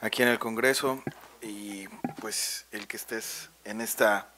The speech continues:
eh, en esta etapa de, de la entrevista. A mí, básicamente,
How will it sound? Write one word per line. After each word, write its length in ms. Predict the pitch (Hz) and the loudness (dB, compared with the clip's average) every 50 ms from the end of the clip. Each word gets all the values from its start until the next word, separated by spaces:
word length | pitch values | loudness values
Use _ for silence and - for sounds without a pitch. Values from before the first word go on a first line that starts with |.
| _ _ _ _ _ _ - - - - - - - - - - - - - - - - - - - | _ _ _ _ _ _ -20 -20 -20 -20 -20 -18 -18 -18 -16 -16 -16 -16 -18 -18 -20 -20 -20 -12 -8
eh, 500 | 98 104 101 95 - - - - - - | -6 -6 -6 -6 -8 -10 -16 -14 -10 -6
en 140 | 113 113 117 127 | -4 0 0 0
esta 220 | 127 - - 131 | 0 4 4 4
etapa 680 | 123 - - 131 127 127 - 131 127 127 127 - - - - | 4 10 12 12 12 12 12 10 10 10 8 -2 -14 -18 -10
de, 320 | 117 123 117 113 110 110 - - | -6 -2 -2 -2 -2 -4 -6 -6
de 100 | 113 117 | -4 2
la 80 | 120 123 | 2 2
entrevista. 760 | 120 - 135 135 143 156 147 - - 151 143 139 139 135 - | 2 4 2 2 4 4 0 4 6 8 8 8 6 2 -4
A 100 | 120 131 | -4 -4
mí, 220 | 131 139 139 139 139 | -2 -2 -4 -4 -2
básicamente, 880 | 131 135 135 - - - - 127 131 131 127 120 - 135 127 117 110 | 2 2 2 2 0 -2 -2 -2 0 -2 -4 -2 0 2 2 2 2